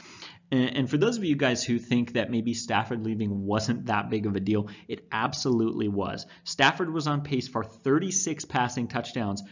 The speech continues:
which would have tied Lamar Jackson for the most passing touchdowns last year. So yeah, that's a pretty big deal. In half of Stafford's games, he threw either three or four touchdown passes. In half of his games. I mean, he is just an absolute gunslinger.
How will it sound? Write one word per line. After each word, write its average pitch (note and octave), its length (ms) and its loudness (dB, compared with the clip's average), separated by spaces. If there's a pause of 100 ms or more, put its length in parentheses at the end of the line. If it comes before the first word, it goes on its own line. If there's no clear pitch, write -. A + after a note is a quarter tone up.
(140)
which C3+ 180 -4
would D3 260 0
have E3+ 140 -6
tied C3+ 340 2
Lamar A2+ 360 2
Jackson E3+ 520 0
for A2 120 -4
the A#2 80 0
most A2 320 0
passing G#2 380 -2
touchdowns F#2 500 -6
last F#2 320 -6
year. G2 220 -6 (640)
So B2 120 0
yeah, A#2 160 4
that's A2 220 0
a - 20 -4
pretty A#2 220 0
big G2 280 0
deal. F#2+ 280 -2 (200)
In C3 120 -2
half C#3+ 380 0
of B2+ 140 -4
Stafford's B2 520 0
games, C#3 460 0 (200)
he C3+ 140 -2
threw C3 260 0
either A#2+ 300 2
three B2 380 0
or A#2 180 -2
four A#2+ 380 -2
touchdown A2+ 420 -4
passes. F#2+ 460 -4 (260)
In B2+ 400 0
half - 640 -2
of A#2 160 2
his A2 200 -4
games. A#2 460 2 (280)
I A#2+ 40 -6
mean, B2+ 180 2
he D3+ 180 2
is C3 140 0
just C3 200 -6
an A#2 180 -2
absolute B2 800 0
gunslinger. A2+ 800 0